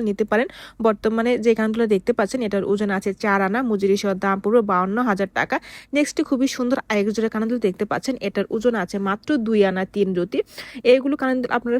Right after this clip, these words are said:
সবসময় ইউজ করতে পারবেন। রেগুলার ইউজ করার জন্য এই কানের দুলগুলো অনেক বেশি সুন্দর। এই কানের দুলটা আজকে রেট অনুযায়ী মজুরি সহ দাম পড়বে তেত্রিশ হাজার টাকা। নেক্সট কানের দুলটা দেখতে পাচ্ছেন, খুবই সুন্দর, এটার ওজন আছে মাত্র তিন আনা। চাইলে আপনারা এটা একটু কম ওজন দিয়ে বানাতে পারেন। তো এটা তিন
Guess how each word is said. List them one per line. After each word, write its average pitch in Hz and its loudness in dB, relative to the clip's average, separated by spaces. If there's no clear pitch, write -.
সবসময় 220 -2
ইউজ 233 2
করতে 247 4
পারবেন। 226 2
রেগুলার 214 4
ইউজ 220 -2
করার 220 0
জন্য 220 -2
এই 202 4
কানের 220 -2
দুলগুলো 226 0
অনেক 190 -4
বেশি 233 -2
সুন্দর। 254 2
এই 233 6
কানের 254 0
দুলটা 254 2
আজকে 226 -2
রেট 196 4
অনুযায়ী 196 4
মজুরি 190 0
সহ 214 -2
দাম 202 2
পড়বে 254 2
তেত্রিশ 254 -2
হাজার 233 -2
টাকা। 294 -2
নেক্সট 294 -2
কানের 269 2
দুলটা 247 4
দেখতে 233 0
পাচ্ছেন, 240 -2
খুবই 208 -2
সুন্দর, 254 0
এটার 208 0
ওজন 220 -2
আছে 208 -6
মাত্র 185 -8
তিন 254 -2
আনা। 170 -2
চাইলে 277 4
আপনারা 240 0
এটা 233 2
একটু 254 -4
কম 247 4
ওজন 240 2
দিয়ে 214 6
বানাতে 208 2
পারেন। 202 2
তো 269 6
এটা 240 0
তিন 262 2